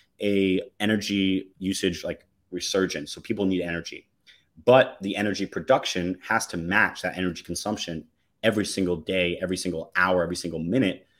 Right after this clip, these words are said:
unless the grid could fail. And so what Bitcoin miners do is they help, um, alleviate the peaks and valleys. So the peak would be when everyone's using energy in the morning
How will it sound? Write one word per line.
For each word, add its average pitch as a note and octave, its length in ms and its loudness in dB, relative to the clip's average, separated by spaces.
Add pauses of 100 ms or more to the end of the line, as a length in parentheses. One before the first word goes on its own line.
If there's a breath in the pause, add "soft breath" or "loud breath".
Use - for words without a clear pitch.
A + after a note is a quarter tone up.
(120)
unless G2+ 220 0
the G2 100 -4
grid F2 220 -2
could D#2 160 -10
fail. - 380 -4 (400)
And G2 100 -6
so A2+ 140 6
what B2 200 10
Bitcoin B2+ 280 4
miners F#2+ 320 4
do C#3 260 6
is F2+ 80 2
they F#2 400 0
help, - 460 4
um, F2+ 400 0 (280)
alleviate G#2+ 580 2
the F#2+ 80 0
peaks - 440 -2
and F2+ 220 -4
valleys. E2 680 -2
So - 180 -4
the F2 80 -4
peak B2+ 320 -4
would G2 100 -2
be F#2 120 -2
when F2+ 140 -2
everyone's F2 280 -4
using E2+ 180 -6
energy E2 240 -10
in D2+ 60 -10
the E2+ 40 -6
morning B2 440 0